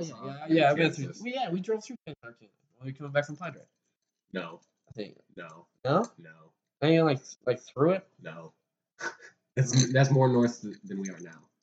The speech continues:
Speaker 1: Oh, okay, yeah, no, we definitely
Speaker 2: Like, if
Speaker 1: did
Speaker 2: you
Speaker 1: not.
Speaker 2: went over, like, Frisco,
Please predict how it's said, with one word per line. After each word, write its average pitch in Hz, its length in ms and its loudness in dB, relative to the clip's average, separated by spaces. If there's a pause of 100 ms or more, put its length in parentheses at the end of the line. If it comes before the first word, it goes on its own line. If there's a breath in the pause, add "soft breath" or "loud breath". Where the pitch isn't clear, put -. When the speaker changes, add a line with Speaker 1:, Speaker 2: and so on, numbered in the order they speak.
(200)
Speaker 1:
Oh, 127 280 12
okay, 123 140 4
yeah, 107 180 4
no, 98 200 -4
we 95 100 -8
definitely 95 240 -2
Speaker 2:
Like, 95 80 2
if 104 80 -2
Speaker 1:
did 117 60 2
Speaker 2:
you 123 60 8
Speaker 1:
not. 127 60 6
Speaker 2:
went 127 100 4
over, 113 220 4
like, 95 260 -2 (180)
Frisco, 104 640 -4